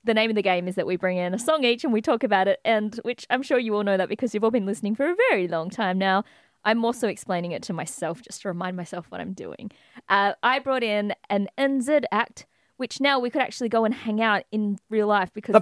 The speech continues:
Speaker 2: bubble's open,
Speaker 1: the
Speaker 2: baby.
Speaker 1: bubble is open. We can go and visit Emma Dilemma if we wanted to. Do you wanna go visit Emma
Speaker 2: Yeah,
Speaker 1: Dilemma?
Speaker 2: well, the dilemma is maybe she could visit us and we don't have to go anywhere.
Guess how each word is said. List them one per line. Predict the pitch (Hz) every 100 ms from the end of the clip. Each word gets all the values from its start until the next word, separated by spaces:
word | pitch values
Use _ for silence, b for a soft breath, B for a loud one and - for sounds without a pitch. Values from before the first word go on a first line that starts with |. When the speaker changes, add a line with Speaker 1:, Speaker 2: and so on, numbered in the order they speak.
| -
Speaker 2:
bubble's | 339 370 392 311
open, | 277 247 247
Speaker 1:
the | 254
Speaker 2:
baby. | 226 233 233 233
Speaker 1:
bubble | 302 330 381
is | 381 339
open. | 330 453 508 262
We | 320
can | - 392
go | 320
and | 320 311 - 247
visit | 254 392 285 220 - _ _ _
Emma | 254 254 233
Dilemma | 233 214 196 143 - _
if | 262
we | 330
wanted | 233 277 403
to. | - 175 196
Do | 226
you | 285
wanna | 311 311
go | 302
visit | 269 311 -
Emma | 285 302
Speaker 2:
Yeah, | 294
Speaker 1:
Dilemma? | 180
Speaker 2:
well, | 147
the | 151
dilemma | 156 180 160
is | 156 113
maybe | 127 135
she | 131 123
could | 110
visit | 98 95 101
us | 117 113
and | 107
we | 101
don't | 98 95
have | 95
to | 90
go | 90 95
anywhere. | 98 90 85